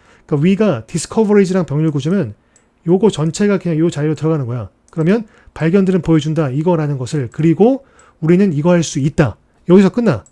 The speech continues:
근데 위가 더 휴먼 브레인이랑 병렬 구조면 보여준다. 뭐를? 일 번을,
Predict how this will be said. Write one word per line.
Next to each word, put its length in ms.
근데 240
위가 500
더 520
휴먼 360
브레인이랑 500
병렬 260
구조면 400
보여준다. 500
뭐를? 440
일 260
번을, 440